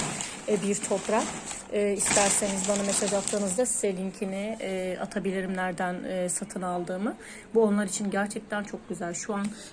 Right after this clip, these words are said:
aslında bunun saksısı, e, çok küçük. E, ya aslında orkideler küçük saksılarda da olur ama yalnız kökleri bayağı bir geliştikten sonra büyük saksıya geçme zamanı oluyor.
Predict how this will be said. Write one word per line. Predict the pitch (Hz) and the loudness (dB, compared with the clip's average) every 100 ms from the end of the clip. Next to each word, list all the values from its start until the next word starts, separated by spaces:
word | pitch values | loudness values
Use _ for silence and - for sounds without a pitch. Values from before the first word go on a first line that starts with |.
| - | -2
aslında | 202 - 214 196 | 0 4 2 4
bunun | 208 | 4
saksısı, | 196 220 208 - 202 - 214 240 - | 4 0 0 2 2 4 4 2 4
e, | 190 185 | 4 4
çok | 180 208 - | 2 -2 -2
küçük. | - 196 220 220 - - - - | -4 0 2 2 -4 -14 -16 -2
E, | 196 190 180 180 170 175 | 4 6 6 6 4 4
ya | 190 185 - | 4 4 6
aslında | 196 196 269 240 | 6 6 6 6
orkideler | 220 226 226 220 | 6 6 8 8
küçük | 220 - | 6 -2
saksılarda | - 208 - 208 196 214 202 | 0 0 4 6 6 6 4
da | |
olur | 175 180 | 2 4
ama | 220 202 | 4 4
yalnız | 185 185 185 185 | 4 4 2 -2
kökleri | - 202 - 185 175 | -2 -2 2 2 6
bayağı | 185 180 | 6 6
bir | 170 | 4
geliştikten | 185 190 - - 185 | 2 2 -4 0 0
sonra | 180 226 214 | 2 4 4
büyük | 190 190 | 4 2
saksıya | - 180 - 190 | 0 -2 -2 0
geçme | 175 - 190 180 | 0 0 0 2
zamanı | 180 175 170 170 175 | 0 0 -2 -4 -2
oluyor. | 180 165 180 | -2 2 2